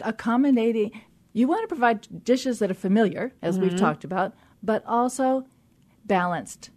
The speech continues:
Speaker 1: Make sure they're
Speaker 2: Right.
Speaker 1: getting a balanced meal because they may not be doing that at home.
Speaker 2: Right. Well, Deborah, I'm so glad to have you on the show today, and so grateful that you're here, there for our f-, many, many families out there, and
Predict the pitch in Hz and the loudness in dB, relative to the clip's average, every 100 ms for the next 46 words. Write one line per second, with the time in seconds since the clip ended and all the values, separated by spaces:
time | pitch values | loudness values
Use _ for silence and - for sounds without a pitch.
0 | _ _ - 247 262 - 302 294 254 233 | _ _ -2 0 2 2 2 0 0 0
1 | 233 226 214 180 180 185 190 196 220 233 | 0 -2 -6 -2 -2 -2 -4 -6 0 0
2 | 226 208 208 202 202 196 202 208 214 208 | 0 -4 -6 -4 -4 -2 0 0 0 -2
3 | 214 208 185 185 185 185 196 - - 170 | -6 -6 -6 -6 -8 -8 -12 -12 -14 -14
4 | - _ 165 160 151 - _ 196 220 214 | -20 _ -6 -6 -8 -14 _ -4 -2 -2
5 | 202 220 226 233 202 196 - 247 220 220 | 0 -2 -2 -4 -6 -8 -6 -6 -2 -2
6 | 196 185 175 170 175 160 156 151 - 147 | -2 -6 -8 -8 -6 -6 -6 -8 -10 -12
7 | - - 151 147 - 160 156 - - - | -14 -10 -8 -6 -8 -10 -10 -14 -20 -20
8 | _ - - - 240 214 180 143 - 151 | _ -18 -12 -2 0 0 -2 -6 -6 -8
9 | 147 - 160 151 151 - 147 156 151 - | -8 -10 -10 -8 -8 -8 -6 -6 -6 -6
10 | 147 147 - 180 214 240 247 208 190 190 | -8 -8 -8 -2 2 2 2 0 -2 -4
11 | 160 165 165 165 165 - 160 - 175 | -6 -6 -6 -6 -8 -6 -6 -6 -6